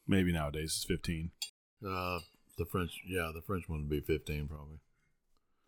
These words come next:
Speaker 1: French one. They're all French.
Speaker 2: Uh, well.
Speaker 1: What do you mean?
Speaker 2: That's right.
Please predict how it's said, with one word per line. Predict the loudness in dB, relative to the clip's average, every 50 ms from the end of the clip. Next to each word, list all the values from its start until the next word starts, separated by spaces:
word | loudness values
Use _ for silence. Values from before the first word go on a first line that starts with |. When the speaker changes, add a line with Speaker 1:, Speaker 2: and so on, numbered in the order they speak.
| _ -2
Speaker 1:
French | 2 2 2 2 2
one. | -4 -6 -6 -8 -12 -16 -20 -20 _ _ _ _ _ _ _ _ _ -16
They're | -8 -2
all | -2 -2 -2
French. | -2 -8 -14 -14 -14 -18 -18 -18 _ _ _ _ -18
Speaker 2:
Uh, | -16 -14 -12
well. | -4 2 2 2 2 2 -2 -10 -16 -18 _ _
Speaker 1:
What | -2 0
do | 2 4
you | 2
mean? | 2 2 -2 _ _ _ _ _ _ _ _ -4
Speaker 2:
That's | -4 -4 -2 0
right. | -2 -2 0 -2 -4 -2 -2 -4